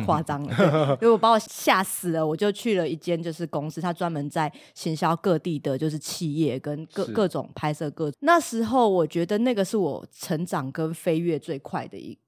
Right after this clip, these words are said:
Speaker 1: 的一段工作。
Speaker 3: 一段工作。
Speaker 1: 为什么呢？因为它公司小，
Speaker 3: 嗯。
Speaker 1: 所以你出外景的时候，你只有摄影，摄影师跟你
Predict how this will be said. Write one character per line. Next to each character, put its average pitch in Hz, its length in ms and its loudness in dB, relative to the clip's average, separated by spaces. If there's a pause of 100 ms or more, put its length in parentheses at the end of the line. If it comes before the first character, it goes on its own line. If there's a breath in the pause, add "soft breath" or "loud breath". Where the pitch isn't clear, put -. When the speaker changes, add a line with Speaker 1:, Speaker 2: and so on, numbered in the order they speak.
(460)
Speaker 1:
的 151 140 -6
一 - 100 -16
段 151 320 -8
工 135 240 -14
作。 - 240 -16
Speaker 3:
一 127 60 -8
段 113 140 -6
工 110 160 -10
作。 104 160 -14
Speaker 1:
为 311 120 0
什 277 160 0
么 180 100 -2
呢？ 160 240 -2
因 277 180 -2
为 269 220 2
它 220 220 -8
公 196 220 -6
司 185 180 -2
小， - 300 -4 (320 soft breath)
Speaker 3:
嗯。 131 60 -10
Speaker 1:
所 240 120 0
以 339 40 4
你 233 100 4
出 214 220 -2
外 196 160 4
景 139 160 -4
的 123 100 -6
时 131 200 -8
候， 156 180 -2
你 143 120 -2
只 147 180 -8
有 156 120 0
摄 185 240 -2
影， 147 240 -2
摄 - 340 -8
影 131 140 -6
师 160 320 -12
跟 175 260 -6
你 156 160 -12